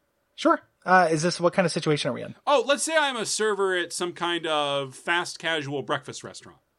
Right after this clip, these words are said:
Speaker 1: Okay, okay.
Speaker 2: Oh, but I'm moving a little slow today because of my sciatica.
Speaker 1: Okay, okay. Um, Mister Sciatica?
Speaker 2: Uh,
Speaker 1: Listen, I know you're just doing your fucking job, but can you hurry up? 'Cause I have to record and do my, uh, job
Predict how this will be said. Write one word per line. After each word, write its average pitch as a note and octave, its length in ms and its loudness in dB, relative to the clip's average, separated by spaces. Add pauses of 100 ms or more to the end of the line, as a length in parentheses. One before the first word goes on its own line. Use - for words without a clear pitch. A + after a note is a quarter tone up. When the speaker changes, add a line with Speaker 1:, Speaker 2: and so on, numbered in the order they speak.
(200)
Speaker 1:
Okay, D4 200 4 (280)
okay. G3+ 220 2
Speaker 2:
Oh, A3+ 220 8
but G3 160 2
I'm F#3+ 140 4
moving G3 200 -2
a F#3+ 60 0
little G3 220 -2
slow G3 260 -2
today G2+ 220 -12 (920)
because F#3+ 280 2
of F3+ 80 2
my F3 120 2
sciatica. C3+ 640 -4 (520)
Speaker 1:
Okay, F3 420 6 (220)
okay. C#3 260 2 (420)
Um, E3+ 380 2 (320)
Mister G#3 260 0
Sciatica? G3 500 6 (760)
Speaker 2:
Uh, G#3 240 6
Speaker 1:
Listen, G3+ 180 6
I G3+ 80 10
know C4 120 10
you're D4 100 8
just A3 160 0
doing G#3 160 2
your E3+ 80 4
fucking D#3+ 300 2
job, C3 280 4 (380)
but E3+ 180 6
can G3+ 140 4
you G#3 80 6
hurry F3+ 200 6
up? E3+ 140 4
'Cause D3 100 0
I D3+ 60 8
have D3 100 6
to D3 80 -4
record C3 540 0
and C3 180 -2
do C3 120 -2
my, B2 260 0
uh, A#2 140 0
job A#2 320 -2